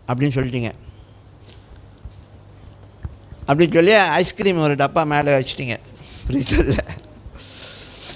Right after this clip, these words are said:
"இதை நீங்க சாப்பிடக்கூடாது" அப்படின்னு சொல்லி, ஆனா ஐஸ் பெட்டியில் வச்சிட்டீங்க. இப்போ உங்க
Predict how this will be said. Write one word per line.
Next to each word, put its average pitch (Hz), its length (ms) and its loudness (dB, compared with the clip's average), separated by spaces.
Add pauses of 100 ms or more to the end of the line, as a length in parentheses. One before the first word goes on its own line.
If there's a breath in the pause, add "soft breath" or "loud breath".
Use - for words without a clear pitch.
(140)
"இதை 202 300 6
நீங்க 208 260 2 (100)
சாப்பிடக்கூடாது" 139 840 -2 (260)
அப்படின்னு 117 280 -4
சொல்லி, 160 140 -4
ஆனா 240 260 4
ஐஸ் 208 280 2
பெட்டியில் 170 300 2
வச்சிட்டீங்க. 123 360 -6 (1120 loud breath)
இப்போ 165 320 4
உங்க 160 180 2